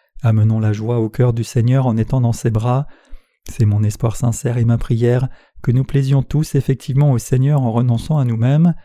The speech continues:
Il y a une raison pour laquelle j'ai pu suivre le Seigneur durant ma vie jusqu'ici, l'année dernière et cette année aussi, et c'est parce que j'ai renoncé à moi-même.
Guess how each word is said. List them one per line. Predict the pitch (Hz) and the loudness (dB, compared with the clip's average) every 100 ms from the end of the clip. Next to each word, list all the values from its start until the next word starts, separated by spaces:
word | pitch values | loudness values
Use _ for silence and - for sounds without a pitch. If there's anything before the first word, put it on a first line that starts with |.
| - - _ _ _ | -18 -20 _ _ _
Il | 120 117 | -4 0
y | |
a | 113 | 0
une | 113 | 2
raison | 113 110 117 | 2 0 0
pour | 127 | -2
laquelle | 113 110 127 120 | -2 0 0 0
j'ai | 117 | -2
pu | 110 117 | -4 -8
suivre | - 131 120 | -4 -4 0
le | 117 | 0
Seigneur | 117 - 117 123 | 0 0 0 0
durant | 120 120 117 | 0 0 0
ma | 113 | -2
vie | 117 127 | -4 -6
jusqu'ici, | 123 - 123 - 156 160 - _ _ - | -8 -10 -10 0 0 0 -6 _ _ -4
l'année | 110 104 | -2 0
dernière | 104 107 120 123 123 | 0 -2 0 0 0
et | |
cette | 113 120 127 | -2 -2 0
année | 123 120 | 0 0
aussi, | 117 - 147 156 - _ _ - | -2 -2 -2 -2 -10 _ _ -4
et | 110 | -2
c'est | - | -2
parce | 120 135 - | -2 -2 -2
que | 143 | 0
j'ai | 127 | 2
renoncé | 123 123 120 160 | 2 0 0 -2
à | 147 | -2
moi-même. | 113 110 131 156 170 | 0 0 2 4 2